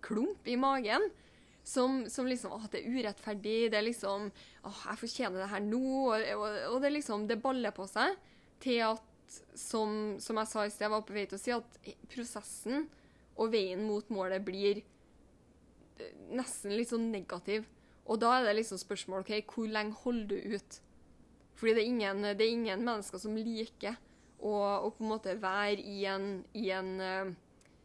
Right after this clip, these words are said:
prosess som, det er jo ingen som, ja, altså hvis det er negativt, det er ingen mennesker som liker å, å, um, bruke tid på noe som føles på en måte,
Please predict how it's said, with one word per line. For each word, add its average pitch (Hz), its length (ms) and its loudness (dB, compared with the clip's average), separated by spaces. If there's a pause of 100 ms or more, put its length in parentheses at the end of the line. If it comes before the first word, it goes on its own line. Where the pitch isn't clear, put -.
(240)
prosess 214 480 -4 (220)
som, 196 420 -2
det 240 140 6
er 214 80 0
jo 233 100 2
ingen 202 220 0
som, 226 200 -2 (920)
ja, 269 140 4
altså 240 460 -2
hvis 233 180 -2
det 226 100 4
er 214 120 2
negativt, 214 760 -4
det 220 80 2
er 233 140 4
ingen 208 240 0
mennesker 190 320 -4
som 214 180 -2
liker 208 540 -6 (260)
å, 190 280 0 (680)
å, 208 100 -2 (520)
um, 185 160 -2 (720)
bruke 190 500 -6
tid 214 400 -4
på 196 240 -2
noe 185 300 -8
som 190 340 -4
føles 196 640 -2
på 202 120 -4
en 208 100 0
måte, 185 260 -6